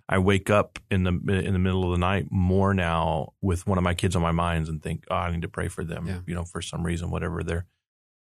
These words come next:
Speaker 1: you, you know, going through. And, and discipleship looks different when someone is not in your home.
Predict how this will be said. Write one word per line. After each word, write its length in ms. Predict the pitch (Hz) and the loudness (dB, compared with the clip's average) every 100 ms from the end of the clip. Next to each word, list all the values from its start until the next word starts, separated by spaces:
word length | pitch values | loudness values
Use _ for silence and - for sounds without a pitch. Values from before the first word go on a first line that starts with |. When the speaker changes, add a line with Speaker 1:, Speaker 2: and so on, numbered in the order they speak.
| - | -4
Speaker 1:
you, 180 | 90 85 | -4 -2
you 80 | 98 | -2
know, 140 | 85 | -2
going 320 | 80 87 90 87 | -2 -2 -2 -2
through. 240 | 85 85 - _ - | -2 -4 -6 _ 0
And, 260 | 135 135 - | 2 4 4
and 100 | 123 | 4
discipleship 520 | 127 156 160 135 110 | 6 6 6 4 4
looks 180 | 110 101 | 4 4
different 380 | 104 85 80 - | 2 2 0 2
when 140 | 98 | 2
someone 280 | 95 110 107 | 4 4 4
is 120 | 90 | 4
not 200 | 95 107 | 2 2
in 80 | 113 | 4
your 140 | 98 | 2
home. 560 | 78 117 107 90 110 | 4 4 4 2 0